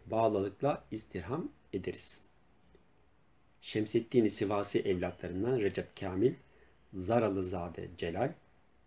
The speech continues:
ulema, eşraf, tüccar ve esnaftan meydana gelen yüz altmış mührü taşımaktadır İlyaszade Ahmet Kemal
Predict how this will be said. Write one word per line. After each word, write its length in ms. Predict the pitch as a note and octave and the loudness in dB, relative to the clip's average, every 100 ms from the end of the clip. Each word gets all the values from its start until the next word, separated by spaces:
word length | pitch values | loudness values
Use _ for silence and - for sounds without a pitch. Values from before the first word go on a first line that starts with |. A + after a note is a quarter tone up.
| _ _ _ _ | _ _ _ _
ulema, 540 | G#2+ A2 G#2+ A#2 C#3 - | -2 0 2 2 0 0
eşraf, 480 | G#2 - A2 B2+ - | -2 0 -2 -4 -6
tüccar 460 | - F#2 C3 E3+ | -14 0 2 2
ve 120 | C#3 - | 0 -2
esnaftan 540 | G#2 - A2 - B2+ A#2 | -4 -4 -6 -4 -2 0
meydana 340 | F#2 E2+ F2 | 0 -2 -4
gelen 220 | E2+ F2+ | -4 -6
yüz 260 | E2+ G2+ - | -4 -4 -2
altmış 480 | - - F#3+ F#3+ - | -4 0 2 2 -2
mührü 280 | F#2+ C#3 | -4 -4
taşımaktadır 640 | - - F2+ F2 - E2+ D#3 | -4 -4 -4 -4 -8 -6 -4
İlyaszade 760 | G2+ F#2+ F#2 - F2+ F#2 - - | -2 -2 -2 -4 -4 -2 -4 -4
Ahmet 400 | F#2 G2 C#3 - | -8 -4 -4 -6
Kemal 280 | - E2+ | -8 -8